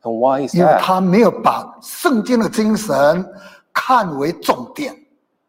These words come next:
Speaker 1: Because we didn't, uh, exalt, uh, the words in Bible.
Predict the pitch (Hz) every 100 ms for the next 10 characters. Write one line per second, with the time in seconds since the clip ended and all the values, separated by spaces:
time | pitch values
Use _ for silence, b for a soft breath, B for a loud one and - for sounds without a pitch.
0 | _ _ _ _ _ _ - 135 165 165
1 | 147 151 170 165 151 - 147 113 107 -
2 | 135 131 - 147 135 117 - 123 110 104
3 | 101 104 110 147 113 95 - 101 - 104
4 | 95 -